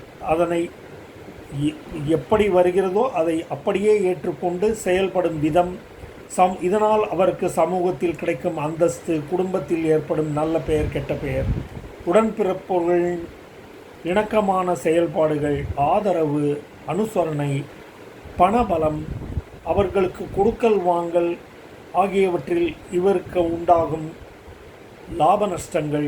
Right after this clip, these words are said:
இப்படியாக உடன்பிறப்புகளும்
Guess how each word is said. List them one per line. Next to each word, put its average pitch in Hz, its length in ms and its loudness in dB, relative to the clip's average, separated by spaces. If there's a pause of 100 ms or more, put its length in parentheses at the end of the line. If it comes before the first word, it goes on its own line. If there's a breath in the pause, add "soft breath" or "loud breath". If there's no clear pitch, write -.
(160)
இப்படியாக 226 680 4 (960)
உடன்பிறப்புகளும் 196 1000 0